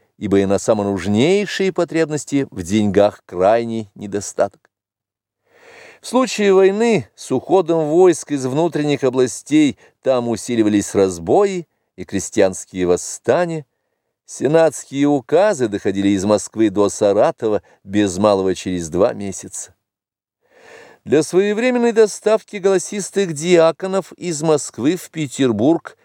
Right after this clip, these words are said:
к Великому Четвергу по требованию императрицы Елизаветы пришлось приостановить всё почтовое движение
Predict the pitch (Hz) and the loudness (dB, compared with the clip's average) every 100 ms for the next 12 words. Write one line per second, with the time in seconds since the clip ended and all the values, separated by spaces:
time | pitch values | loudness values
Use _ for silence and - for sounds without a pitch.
0 | _ _ 123 131 135 143 156 156 139 143 | _ _ -2 2 2 0 0 -2 -2 -6
1 | 120 135 120 95 120 143 139 117 98 101 | -2 0 0 0 0 2 2 0 0 0
2 | 120 135 123 123 117 110 104 101 107 127 | 0 0 -2 0 0 0 0 0 -2 -6
3 | - 127 113 107 98 101 120 131 135 _ | -4 -2 0 0 2 2 2 0 -6 _
4 | _ _ - 120 117 123 127 123 - 113 | _ _ -6 -4 -2 0 2 2 -2 -2
5 | 104 - 107 107 101 - _ _ - - | -2 -2 -4 -2 -4 -8 _ _ -16 0
6 | 123 180 196 196 170 - 190 180 175 170 | 2 4 2 -6 -6 -6 -2 2 2 0
7 | 151 165 139 143 131 117 | -2 -4 0 0 0 -6